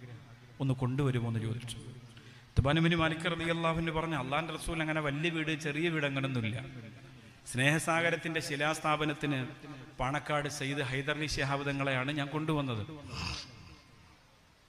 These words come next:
അന്ന് നല്ല വെയിലുള്ള സമയം, രാവിലെ പത്ത് മണിക്ക് ശിലാസ്ഥാപനം. അപ്പൊ എന്നോട് എൻ്റെ ഭാര്യ പറഞ്ഞു, "വീട്ടിലേക്കൊന്ന് കൊണ്ടുവരാൻ കഴിയുമോ?" എന്ന് ചോദിച്ചു. ഒരുപാട് ഉസ്താദന്മാർ, ആലിക്കുട്ടി ഉസ്താദൊക്കെ എൻ്റെ വീട്ടിൽ വന്ന് ഉറങ്ങിയിട്ടുണ്ട്.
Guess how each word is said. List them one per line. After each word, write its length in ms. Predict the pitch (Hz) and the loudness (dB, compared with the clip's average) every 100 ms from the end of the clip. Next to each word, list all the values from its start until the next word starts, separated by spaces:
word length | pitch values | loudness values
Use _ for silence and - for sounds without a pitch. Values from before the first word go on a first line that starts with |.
| - - | -20 -12
അന്ന് 180 | 135 147 | -6 -4
നല്ല 320 | 143 151 170 | -4 -4 0
വെയിലുള്ള 480 | 170 143 147 165 156 | 2 2 2 2 0
സമയം, 440 | 143 139 135 123 - | 0 -2 -2 -4 -4
രാവിലെ 320 | 131 135 143 143 | -2 0 0 -2
പത്ത് 200 | 131 - | -2 -2
മണിക്ക് 300 | 147 139 - | -2 -2 -2
ശിലാസ്ഥാപനം. 720 | 131 123 123 - 120 113 107 117 117 113 110 - - - | -6 -2 -4 -2 -4 -2 -2 -6 -14 -16 -16 -20 -20 -20
അപ്പൊ 120 | - 131 | -2 0
എന്നോട് 280 | 131 151 | 2 0
എൻ്റെ 120 | 151 143 | 0 0
ഭാര്യ 300 | 127 131 135 | -2 -2 -2
പറഞ്ഞു, 380 | 123 120 117 104 - - - - - - | -2 -2 -4 -8 -12 -14 -16 -18 -20 -10
"വീട്ടിലേക്കൊന്ന് 720 | 113 120 143 147 139 156 151 | -6 -6 -4 -4 -4 -2 -2
കൊണ്ടുവരാൻ 540 | 151 139 139 151 143 139 135 | -2 -2 0 0 -2 -4 -4
കഴിയുമോ?" 240 | 127 135 | -2 0
എന്ന് 120 | 143 | 0
ചോദിച്ചു. 300 | 127 107 - | -2 -4 -4
ഒരുപാട് 400 | 120 131 139 143 | -4 -2 0 0
ഉസ്താദന്മാർ, 560 | 139 - 139 135 135 135 | -2 -2 -2 -2 -2 0
ആലിക്കുട്ടി 380 | 131 131 135 135 | -2 -2 -4 -6
ഉസ്താദൊക്കെ 380 | - 139 139 | -4 -6 -4
എൻ്റെ 120 | 135 139 | -4 -4
വീട്ടിൽ 240 | 135 139 | -4 -2
വന്ന് 180 | 139 143 | -2 -2
ഉറങ്ങിയിട്ടുണ്ട്. 540 | 131 131 131 135 123 | -2 0 -2 -2 -4